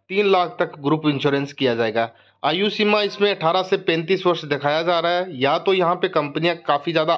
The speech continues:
और भी आ रही है, उसका नोटिफिकेशन पढ़ेंगे, फिर आपको जानकारी का पता चलेगा, ठीक है,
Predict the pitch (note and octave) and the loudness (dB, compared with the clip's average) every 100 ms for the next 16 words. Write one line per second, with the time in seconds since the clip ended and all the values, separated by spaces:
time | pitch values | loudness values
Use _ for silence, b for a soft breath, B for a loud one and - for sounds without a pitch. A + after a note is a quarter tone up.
0 | - C#3+ D#3+ F3 F#3 F3 F3 F3 F3 F#3 | -2 0 2 2 2 2 0 2 0 0
1 | F#3 B B - D3+ - F3+ D#3+ F3 F3+ | -6 B B -14 -8 -2 0 0 -2 -2
2 | F#3 G3+ G3+ F3+ E3 E3+ F#3+ F#3 E3+ D#3 | 0 0 0 0 0 0 -2 0 2 0
3 | D#3 E3 D#3 D3 D3 D3+ D#3+ D#3 C#3+ C#3 | 0 0 0 0 -2 -2 -2 -2 0 0
4 | C3+ A#2 A2 B2 E3 G3 | 0 0 0 -2 -2 -2